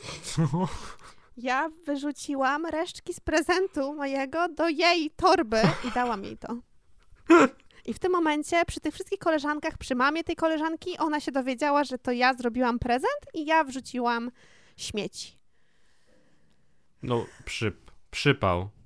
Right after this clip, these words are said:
Speaker 2: Rozumiesz?
Speaker 1: Naprawdę, naprawdę
Speaker 2: Bardzo
Speaker 1: przypał.
Speaker 2: było mi wstyd, bardzo. Nigdy więcej już u niej w domu nie byłam.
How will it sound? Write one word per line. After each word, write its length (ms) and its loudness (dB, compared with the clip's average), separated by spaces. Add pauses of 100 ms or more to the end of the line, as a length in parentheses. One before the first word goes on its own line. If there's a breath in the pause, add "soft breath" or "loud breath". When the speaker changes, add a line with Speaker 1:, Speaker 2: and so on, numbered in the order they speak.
(1200)
Speaker 2:
Rozumiesz? 640 -10 (320)
Speaker 1:
Naprawdę, 840 -6 (100)
naprawdę 360 -6
Speaker 2:
Bardzo 220 4
Speaker 1:
przypał. 120 -4
Speaker 2:
było 160 -6
mi 120 -8
wstyd, 420 -16
bardzo. 420 -6
Nigdy 280 -4
więcej 280 -4
już 80 -8
u 40 -8
niej 120 -6
w 40 -16
domu 200 -2
nie 120 -4
byłam. 340 -8